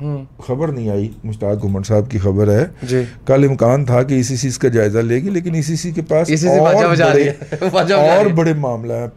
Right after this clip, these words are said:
Speaker 2: पू!
Speaker 1: <laughs>
Speaker 2: ये सारे मामलात ईसीसी ने करने हैं। यानी कि पहला दिन इतवार का गुजरा है, चौदह अगस्त का था, तालिबान ने उधर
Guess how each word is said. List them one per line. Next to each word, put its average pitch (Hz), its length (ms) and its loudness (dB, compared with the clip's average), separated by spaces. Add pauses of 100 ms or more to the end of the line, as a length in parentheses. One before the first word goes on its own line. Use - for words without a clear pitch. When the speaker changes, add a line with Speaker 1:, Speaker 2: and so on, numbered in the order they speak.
Speaker 2:
पू! 269 40 4 (1900)
Speaker 1:
<laughs> - 0 -
Speaker 2:
ये 160 160 2
सारे 165 260 4
मामलात 147 480 0
ईसीसी 127 340 -6
ने 127 100 -8
करने 113 320 -6
हैं। 113 120 -8
यानी 202 240 -8
कि 214 100 -2
पहला 233 460 -2
दिन 190 220 -4
इतवार 160 420 0
का 170 160 -4
गुजरा 147 320 -4
है, 143 160 0
चौदह 135 340 -2
अगस्त 127 340 -2
का 127 180 -4
था, 123 320 -2
तालिबान 120 560 -2
ने 123 120 -10
उधर 120 320 -10